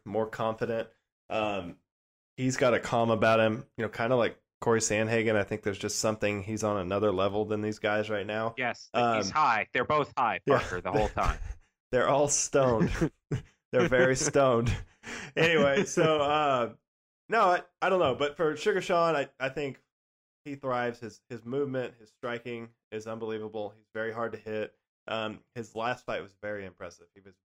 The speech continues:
Speaker 1: very, very hard to hit. He seemed to control the, the range of the fight, control the pace of the fight the whole time. And if you miss against Sugar Sean, he's gonna make you pay. And his finishing instincts are unbelievable.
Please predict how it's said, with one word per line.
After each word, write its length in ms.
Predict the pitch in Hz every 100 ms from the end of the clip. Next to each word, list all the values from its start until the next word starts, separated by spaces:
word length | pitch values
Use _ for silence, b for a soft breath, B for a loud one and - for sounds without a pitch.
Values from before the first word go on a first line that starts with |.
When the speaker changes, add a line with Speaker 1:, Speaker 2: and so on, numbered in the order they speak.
| _
Speaker 1:
very, 240 | 101 101
very 220 | 98 92 98
hard 180 | 95
to 60 | 87
hit. 340 | 101 98 90 - _ _ _ _
He 80 | 113
seemed 320 | - 120 110
to 60 | 101
control 460 | 107 98 110 107
the, 100 | 104 107 _ _
the 100 | 101
range 380 | 92 101 107 107
of 140 | 98
the 60 | 98
fight, 460 | - 101 104 104 - _ _ _ _ _ -
control 140 | 104
the 260 | 87 _ 113
pace 200 | 110 113
of 100 | -
the 80 |
fight 320 | - 107 104 -
the 60 |
whole 200 | 101 107
time. 460 | 107 107 107 110 120 _ _ _ _ _
And 420 | 110 110 113 107
if 140 | 107 120
you 100 | 117 113
miss 460 | 113 139 143 - - -
against 320 | 117 117 _
Sugar 200 | 120 117
Sean, 280 | - 117 113
he's 120 | 101
gonna 180 | 107 107
make 260 | 107 -
you 80 | 104
pay. 420 | - 98 101 107 _ _
And 240 | 101 101 95
his 80 | - _ _ -
finishing 400 | 110 107 107 98
instincts 440 | 92 _ 90 -
are 160 | 87 85
unbelievable. 240 | 92 90